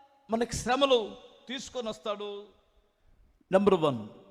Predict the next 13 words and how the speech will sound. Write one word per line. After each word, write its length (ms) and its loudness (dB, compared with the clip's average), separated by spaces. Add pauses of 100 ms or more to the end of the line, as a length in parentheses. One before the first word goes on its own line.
మీరు 100 -2
గుర్తుపెట్టుకోండి, 960 -6 (1200)
వాడు 140 4
రెండు 280 0
ఉపయో-, 400 4
రెండు 280 2
విషయాలు 400 2
ఉపయోగిస్తాడు. 760 -6 (1120)
ఒకటి, 720 -4 (2500)
చెడు 560 2 (260)
ప్రేరేపణ 800 6
కలిగించి, 920 -2 (640)
మనకి 480 -18